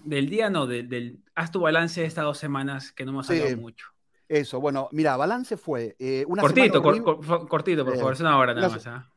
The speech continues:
Speaker 2: no, no, ya sé, ya sé. Una semana muy mala, que estaba muy enojado conmigo, muy
Speaker 1: ¿Por qué?
Speaker 2: enojado.
Speaker 1: ¿Por qué?
Speaker 2: Porque no me si-, porque me sentía fracasado. Entonces,
Speaker 1: Ok, ok.
Speaker 2: entonces estuve toda una semana muy enojado y
Speaker 1: ¿En
Speaker 2: después
Speaker 1: qué
Speaker 2: me di
Speaker 1: aspecto de
Speaker 2: cuenta
Speaker 1: tu
Speaker 2: que no
Speaker 1: vida? Perdón que te interrumpa, ¿qué
Speaker 2: En
Speaker 1: aspecto de tu
Speaker 2: todo.
Speaker 1: vida?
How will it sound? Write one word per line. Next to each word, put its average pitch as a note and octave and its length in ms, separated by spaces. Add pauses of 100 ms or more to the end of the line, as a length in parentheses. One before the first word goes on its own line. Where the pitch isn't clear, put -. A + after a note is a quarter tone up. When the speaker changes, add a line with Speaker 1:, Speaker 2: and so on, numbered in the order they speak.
(120)
Speaker 2:
no, D#3+ 260
no, D3 100
ya C#3+ 140
sé, C3 220
ya B2+ 100
sé. C3 100
Una E3 220
semana G#3+ 480 (380)
muy G3+ 260
mala, A3+ 420
que - 80
estaba F3 220
muy F3+ 160
enojado F#3 340
conmigo, E3 600 (840)
muy C#3+ 260
Speaker 1:
¿Por A#2+ 100
qué? G2+ 40
Speaker 2:
enojado. G#2+ 320 (360)
Speaker 1:
¿Por C3 100
qué? - 20
Speaker 2:
Porque G#3+ 340
no C4+ 80
me C4+ 80
si-, B3+ 140
porque F#3+ 220
me G3+ 80
sentía A3 280
fracasado. E3 640 (300)
Entonces, F3+ 640
Speaker 1:
Ok, A#2+ 80 (560)
ok. A2 120 (500)
Speaker 2:
entonces D3+ 300
estuve E3 200
toda E3 120
una D#3+ 100
semana D3 260
muy D#3+ 160
enojado F#3 480 (340)
y D#3 120
Speaker 1:
¿En - 60
Speaker 2:
después G3 100
Speaker 1:
qué F#3 80
Speaker 2:
me A3+ 60
di A3 60
Speaker 1:
aspecto A3 40
de G#3+ 60
Speaker 2:
cuenta D#3+ 80
Speaker 1:
tu E3 60
Speaker 2:
que E3+ 60
no D#3+ 60
Speaker 1:
vida? A#2+ 360 (120)
Perdón D3+ 220
que E3+ 40
te E3 60
interrumpa, B2+ 420
¿qué D#3 80
Speaker 2:
En D3+ 60
Speaker 1:
aspecto E3 200
de E3 40
tu E3+ 80
Speaker 2:
todo. C#3+ 80
Speaker 1:
vida? C3 240